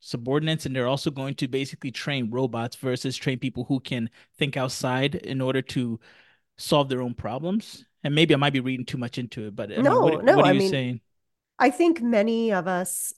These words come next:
Speaker 2: again, because this is how we were taught.
Speaker 1: Right.
Speaker 2: This is how we were taught to lead. This is how we were parented. This
Speaker 1: Right.
Speaker 2: is how, you know, especially for people of color, kids of immigrants, boy, there's only one way. And it's
Speaker 1: <laughs>
Speaker 2: one zero zero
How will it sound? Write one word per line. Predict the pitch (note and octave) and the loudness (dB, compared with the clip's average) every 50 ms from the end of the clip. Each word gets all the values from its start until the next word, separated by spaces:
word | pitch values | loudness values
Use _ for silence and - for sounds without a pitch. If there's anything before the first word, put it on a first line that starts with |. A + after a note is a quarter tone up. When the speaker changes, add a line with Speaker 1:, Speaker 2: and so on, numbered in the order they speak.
| - | -2
Speaker 2:
again, | F#3+ F3 G#3+ G#3+ G3 E3+ D#3+ | 2 6 8 8 8 8 6
because | F3 E3+ - G#3+ D#3 | 2 2 0 0 0
this | E3+ F#3 - | 0 -2 -2
is | G3+ G3+ | -2 -4
how | - - - E3+ F3+ | -2 0 4 4 4
we | F3 F#3 F#3 | 6 4 2
were | F3 E3 F3 E3 | 2 2 0 -2
taught. | - - - F3 F3+ - - D3 - - - - A#2+ | -4 -2 0 0 2 2 2 0 -2 -2 -6 -10 -10
Speaker 1:
Right. | A2+ G#2 G2+ - - _ _ _ _ _ _ _ - E3 - _ _ _ _ _ _ | -8 -8 -10 -10 -14 _ _ _ _ _ _ _ -16 -16 -16 _ _ _ _ _ _
Speaker 2:
This | - E3+ F3 E3 - | -6 -2 -2 0 0
is | G3 | 0
how | - G3 F3+ F#3 | 2 4 6 6
we | F#3 G3 G3 | 6 6 6
were | F#3 F3 E3 | 4 4 2
taught | E3+ - - - - - | 0 0 -2 -2 -2 -2
to | - E3 | -6 -6
lead. | - D3+ C#3+ - - - | -6 -6 -8 -8 -6 -4
This | - G#3 | -2 0
is | - C#4+ | 0 2
how | - F4 E4 | 4 4 6
we | C#4 C4 | 6 4
were | E3 D3 | 4 2
parented. | - - F3 D3 E3 D#4+ F#3+ G3 - - - - - - _ _ _ - | 0 -2 -4 -2 -2 -2 -2 -4 -6 -8 -10 -12 -14 -16 _ _ _ -2
This | G#3+ G#3 - | -2 0 0
Speaker 1:
Right. | B3+ | 0
Speaker 2:
is | - | -2
how, | C4 C4 A#3+ A#3+ A#3+ A#3 - - | 0 2 2 4 2 2 -2 -4
you | - A3+ A#3 | -2 0 4
know, | A3 F3 E3 | 4 4 4
especially | E3+ E3+ - - F#4+ - - F#4+ D#4+ - | 4 2 4 4 4 6 6 4 4 4
for | - G#3 G3+ G3 F#3+ F3+ - - _ _ _ _ _ | 4 4 4 4 4 2 -4 -10 _ _ _ _ _
people | - C#4 C#4 F4+ E4+ | -2 0 2 4 4
of | F4+ - | 4 4
color, | - - G3 F#3+ G#3+ A#3 C4 C4+ D4 D#4 D#4+ - _ _ - - | 2 2 4 4 6 6 6 4 4 2 0 -4 _ _ -12 -2
kids | - D4 D#4+ - | 2 2 2 4
of | E4+ F3+ | 2 2
immigrants, | F#3+ G3 A#3 A3+ - D4 E4 E4+ E4 - - - _ _ _ _ _ _ _ _ _ - | 2 2 2 4 4 4 4 4 0 -2 -8 -8 _ _ _ _ _ _ _ _ _ 4
boy, | A#3+ C4+ C#4 | 6 8 8
there's | E4+ G4 F4 D4 | 8 8 8 6
only | C#4+ C4+ A3 G3 | 6 6 6 4
one | F#3+ G3+ A#3 G#3+ G3+ | 4 4 2 2 2
way. | A3 A3+ F3+ C#3 B2 C3+ - _ - F3 | 2 0 0 -2 -4 -8 -12 _ -4 0
And | F#3+ G3 G#3 | 2 4 4
it's | A#3+ A#3 - G#3 F3 - _ - G3 | 4 4 4 2 0 0 _ -4 -4
Speaker 1:
<laughs> | - _ - G3 F#3 | -4 _ -6 -2 4
Speaker 2:
one | A3 A#3 C4 C4 C4+ C#4 C#4+ C#4 G#3+ | 6 8 8 10 8 8 6 4 2
zero | G3+ A3 B3+ B3 A#3+ A#3+ A#3 A3+ A3+ G#3+ | 0 0 2 4 4 6 6 6 4 2
zero | G3 G3+ A#3 A3+ G#3 F#3+ E3+ D#3+ | 0 -2 0 0 2 2 2 2